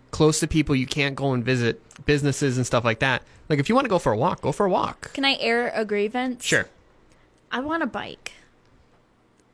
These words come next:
Speaker 1: How is that airing a grievance?
Speaker 2: You won't let me get a bike.
Speaker 1: Where the fuck are we gonna put it?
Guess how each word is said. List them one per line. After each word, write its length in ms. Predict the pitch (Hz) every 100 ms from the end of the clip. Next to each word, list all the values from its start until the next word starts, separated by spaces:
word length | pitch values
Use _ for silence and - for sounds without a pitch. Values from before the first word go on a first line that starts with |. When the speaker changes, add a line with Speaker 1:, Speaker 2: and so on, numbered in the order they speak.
| _
Speaker 1:
How 140 | - 131
is 120 | 147
that 160 | 135 -
airing 240 | 131 135
a 60 | 110
grievance? 520 | 104 117 143 247 -
Speaker 2:
You 100 | 269
won't 180 | 311 320
let 120 | 320
me 100 | 320
get 140 | 302 302
a 40 |
bike. 540 | 262 339 330 - - - _ _ _ _ -
Speaker 1:
Where 140 | 170
the 80 | 220
fuck 200 | - 226
are 60 |
we 100 | 214
gonna 160 | 208 202
put 200 | - -
it? 140 | -